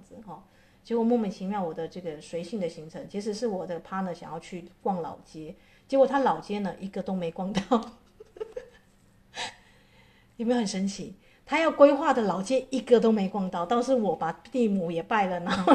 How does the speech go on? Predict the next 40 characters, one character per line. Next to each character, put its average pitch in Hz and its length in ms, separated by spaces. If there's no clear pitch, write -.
那 359 100
个 - 120
水 440 260
库 359 200
也 247 160
去 247 320
了。 262 40
<laughs> 906 300
然 294 100
后 349 140
那 349 120
个， 277 160
那 320 60
个 277 260
塞 302 180
夏 285 200
矮 202 160
灵 202 180
祭 254 160
的 214 120
那 220 100
个 214 80
祭 220 200
场 165 240
也 160 120
去 - 280
了， - 160
这 - 80
样 160 80
子。 - 40
好 202 180
啦， 240 140
讲 240 200
到 247 160
矮 175 220
灵， 160 220
讲 170 160
到 196 140
祖 175 320
灵， 160 340